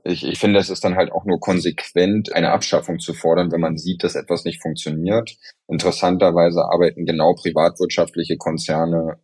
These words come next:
so nach diesem Best-Practice-Beispiel, so Fail-Fast-Prinzip. Wenn etwas nicht funktioniert, dann schaffe ich's halt wieder ab.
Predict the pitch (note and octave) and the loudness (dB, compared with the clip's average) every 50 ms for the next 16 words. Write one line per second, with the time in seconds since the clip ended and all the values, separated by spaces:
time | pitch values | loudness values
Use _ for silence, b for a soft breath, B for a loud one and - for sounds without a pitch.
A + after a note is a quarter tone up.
0 | _ _ - D#2+ - E2+ F2 F2+ F#2 F#2+ F#2 F2 E2 E2+ E2+ - - F2 D#2+ E2+ | _ _ -12 -4 0 2 2 2 2 2 2 0 -2 -2 -2 -4 -6 -6 -4 -2
1 | F2 E2 E2 E2 F2 F2 - B B B B B _ _ _ _ - F2+ F2 E2+ | -2 -2 -4 -4 -8 -14 -20 B B B B B _ _ _ _ 2 2 2 2
2 | - - - - F#2 F2+ - - G2 G2+ - - - - - F2 F2 F#2 - - | 0 -2 0 2 2 2 2 2 0 0 0 -4 -6 -2 0 2 2 0 -2 -4
3 | - - F#2+ F#2+ F#2+ F#2 F#2 - - - - - F2+ F2 F2 F2 F2 - - - | -4 0 2 2 2 2 0 -2 -6 -8 -8 -4 -2 -2 -2 -2 -4 -6 -2 0
4 | E2+ E2+ F2 E2+ - - F2 F2 F#2+ G2 - - - - G2 F#2+ F#2 - - G2 | 2 4 4 2 2 2 2 2 2 2 -2 -4 -6 -4 -4 -4 -4 -6 -4 -4
5 | F#2 F2+ - - F2 F2 E2+ D#2 D2+ - - - - F2 F2 - - E2+ E2+ - | -4 -4 -2 -2 -2 -2 -2 -4 -6 -6 -6 -6 -4 -6 -8 -6 -8 -8 -8 -6
6 | F2 E2+ F2+ F#2 F2+ F#2 F2 E2+ - E2+ - F2+ E2 - E2 D#2+ E2 E2+ D2+ D2+ | -4 -2 -2 0 0 -2 -2 0 -2 -2 -2 -2 -2 -2 -2 -2 -2 0 0 2
7 | D2+ - A2+ - - | 2 2 0 -2 -4